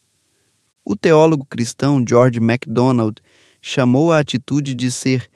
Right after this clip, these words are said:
"meu próprio rei e meu próprio súdito, fazendo o que bem desejar,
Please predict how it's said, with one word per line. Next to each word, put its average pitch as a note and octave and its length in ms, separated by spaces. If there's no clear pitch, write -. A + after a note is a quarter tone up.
"meu D3 220
próprio A#2 420
rei B2+ 360
e C3+ 80
meu C3 280
próprio D#3 440
súdito, A#2 680
fazendo C#3+ 760
o B2+ 60
que B2 140
bem C#3 240
desejar, A#2+ 640